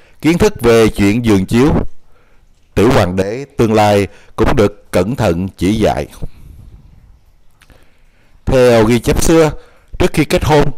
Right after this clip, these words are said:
hoàng đế sẽ có nữ quan dạy về kiến thức sinh lý, tình dục. Họ là nữ quan riêng của hoàng đế mà thôi. Cũng chính vì vậy, để trở thành nữ quan dạy sinh lý cho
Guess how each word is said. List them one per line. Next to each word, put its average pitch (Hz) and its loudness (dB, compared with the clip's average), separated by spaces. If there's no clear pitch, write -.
hoàng 98 0
đế 117 2
sẽ - 0
có 117 0
nữ 101 -2
quan 113 0
dạy 87 0
về 85 -2
kiến 131 -6
thức - -6
sinh 117 -2
lý, 107 0
tình 85 -4
dục. 85 -2
Họ 117 0
là 110 2
nữ 104 0
quan 123 0
riêng 123 0
của 92 0
hoàng 80 0
đế 95 0
mà 101 -4
thôi. 95 -2
Cũng 135 0
chính 160 2
vì 143 2
vậy, 113 2
để 117 2
trở 123 0
thành 98 -2
nữ 90 0
quan 127 -2
dạy 80 -2
sinh - -2
lý 123 0
cho 107 0